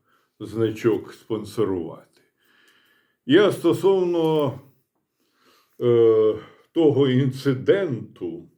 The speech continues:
м'яко кажучи, який трапився в Китаї. Нібито там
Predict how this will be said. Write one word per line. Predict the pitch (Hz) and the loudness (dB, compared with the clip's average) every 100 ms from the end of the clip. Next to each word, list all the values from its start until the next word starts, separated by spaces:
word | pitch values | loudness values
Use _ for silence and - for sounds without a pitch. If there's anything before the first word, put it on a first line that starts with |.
| _ _ _ - | _ _ _ -8
м'яко | 117 107 87 - - 92 | -2 -2 -4 -10 -12 -8
кажучи, | - 180 156 120 - - 98 | -2 0 0 -2 -6 -6 -6
який | 95 139 147 | -4 -2 -2
трапився | 147 120 131 127 123 - 123 | 0 0 0 0 -4 -2 -4
в | 113 - | -6 -6
Китаї. | 131 127 127 101 71 - - _ _ _ _ _ _ - | -6 -6 -6 -10 -10 -18 -20 _ _ _ _ _ _ -6
Нібито | 117 208 160 151 - 127 | 0 0 2 0 0 -2
там | 127 156 165 131 107 101 | -2 -4 -2 -2 -4 -8